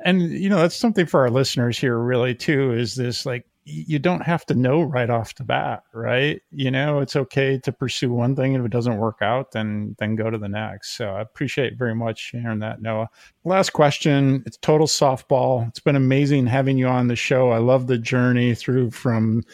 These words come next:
getting a job to support your art to, you know, really finding the things that drive you around ideas and execution.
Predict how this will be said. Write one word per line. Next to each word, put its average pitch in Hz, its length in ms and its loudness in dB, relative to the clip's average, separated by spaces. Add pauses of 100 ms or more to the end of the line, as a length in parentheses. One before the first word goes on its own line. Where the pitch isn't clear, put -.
(720)
getting 165 200 4
a 151 40 4
job 143 380 6
to 135 80 0
support 143 500 2
your 120 160 2
art 135 440 4
to, 123 400 2
you 127 100 2
know, 123 140 4
really 131 340 4
finding 127 640 2
the 117 80 0
things 127 320 2
that 113 160 0
drive 120 400 2
you 120 220 2
around 113 680 2
ideas 120 680 2
and 113 100 2
execution. 113 920 -2